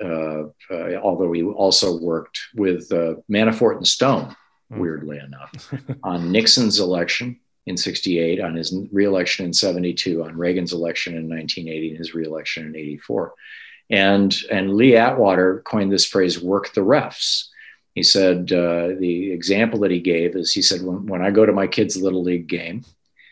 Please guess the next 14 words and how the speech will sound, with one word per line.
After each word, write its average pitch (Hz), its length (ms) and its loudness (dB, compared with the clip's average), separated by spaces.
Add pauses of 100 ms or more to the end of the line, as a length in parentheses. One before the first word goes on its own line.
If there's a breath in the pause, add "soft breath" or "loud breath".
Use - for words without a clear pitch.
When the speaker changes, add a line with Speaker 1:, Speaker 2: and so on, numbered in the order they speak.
(140 soft breath)
Speaker 1:
uh, 82 540 -2 (460)
I, 95 200 -6
and 92 200 -4
I 92 100 2
want 101 240 2
my 98 120 0
kid 95 260 2
to 95 80 0
be 95 140 4
the 90 100 0
star 92 300 2
of 90 80 0
the 90 80 -4
game, 85 420 -4